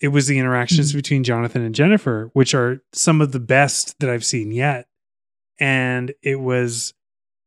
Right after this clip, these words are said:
Speaker 1: just hanging out with Lorene and the fun, you know, kooky <laughs> country western <laughs> motif that was fun. And I did like the villains. I thought the villains were genuinely sinister.
Speaker 2: Mm-hmm.
Speaker 1: Yeah,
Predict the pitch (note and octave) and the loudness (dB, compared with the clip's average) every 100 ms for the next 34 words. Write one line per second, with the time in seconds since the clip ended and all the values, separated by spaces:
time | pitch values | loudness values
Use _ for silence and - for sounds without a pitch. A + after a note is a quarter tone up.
0 | _ - C#3+ D3 C#3+ - C3 C3 B2+ C3 | _ -10 2 2 2 0 0 0 0 -2
1 | C#3 C3 C3+ F3+ A3 D3 A2+ A2+ C3+ C3 | -2 0 4 6 8 8 4 -2 -6 -4
2 | B2+ A#2+ A#2+ A#2 _ _ _ - D#3 - | -2 -2 -4 -6 _ _ _ 2 2 4
3 | E3+ E3 E3 E3 D#3+ E3 D3 C#3+ - E3 | 2 4 4 2 0 2 2 0 0 0
4 | - D#3+ D3+ D3 C3+ _ - - G#3 G#3+ | 4 4 6 4 0 _ -10 0 0 0
5 | _ _ - E3 D3 D#3 D3 - D3+ C3 | _ _ 4 4 6 6 6 4 4 4
6 | C3 B2+ B2+ _ _ - - - - _ | 4 2 0 _ _ 0 2 0 -8 _
7 | _ _ _ - D3 C#3 - E3+ B2+ - | _ _ _ 2 4 6 4 2 2 -2
8 | - _ _ _ _ _ _ - D#3+ D#3 | -18 _ _ _ _ _ _ 0 2 2
9 | A#3+ G3+ G#2+ G#2+ A#2+ _ _ - D3 C#3 | 4 4 4 -4 -12 _ _ 0 4 4
10 | D3+ D3+ D3 D3 D#3+ C#3 C3 B2+ C#3 E3 | 4 6 4 2 -2 0 0 2 0 0
11 | - C3 C3 B2+ A#2+ A#2 B2 B2 B2 A#2 | -2 0 0 0 0 0 -2 0 0 0
12 | A2+ A#2 A#2 A#2 - A2+ A#2 - D3+ D#3+ | 0 -2 -2 -4 -4 -4 -4 -2 0 0
13 | E3+ _ - C#3+ D3 D3 - _ _ - | -2 _ -6 -2 -2 -4 -8 _ _ -4
14 | F3 F3 D3+ | 2 4 2